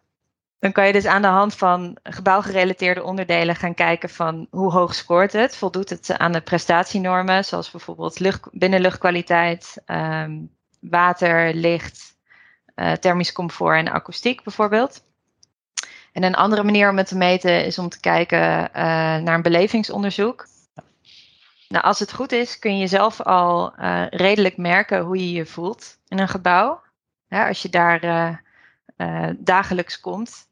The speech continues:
dan, dan weet je zelf al een beetje, ehm, eh,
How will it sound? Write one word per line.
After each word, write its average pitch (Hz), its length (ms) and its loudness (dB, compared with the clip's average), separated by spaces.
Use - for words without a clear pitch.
dan, 165 320 -6
dan 170 140 -4
weet 175 200 2
je 180 60 -2
zelf 185 300 2
al 175 120 2
een 165 80 -2
beetje, 165 560 0
ehm, 160 540 -2
eh, 180 300 0